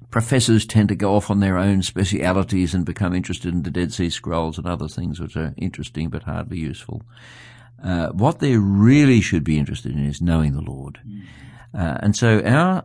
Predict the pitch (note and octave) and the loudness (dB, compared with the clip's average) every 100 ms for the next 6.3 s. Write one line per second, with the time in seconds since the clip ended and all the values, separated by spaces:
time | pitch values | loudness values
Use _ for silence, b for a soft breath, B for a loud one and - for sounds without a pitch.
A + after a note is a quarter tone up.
0 | - - C3+ A#2 E2 C2 D#2 D2+ G#2+ G#2+ | -8 -2 4 4 4 0 -6 -4 0 0
1 | A#2+ A#2+ A2+ G2 - A2+ G2 E2+ E2+ G#2 | 2 0 -2 -4 -4 -2 -2 -2 -6 -2
2 | A2+ A2+ B1 - - G2 - - G2 F#2 | -2 -2 -8 -6 -2 -2 -2 -10 -8 -6
3 | E2+ - D3 D3 C#3 F2 D2 - - - | -6 -2 0 2 0 0 -6 -10 -10 -10
4 | - A#2+ - D2+ - - F#2+ F#2 - B | -4 -4 -4 -8 -10 -6 -2 -2 -4 B
5 | B B - - D3+ C#3 - - C#2+ - | B B -6 0 0 -2 -8 -6 -8 -6
6 | - - - | -14 -14 -16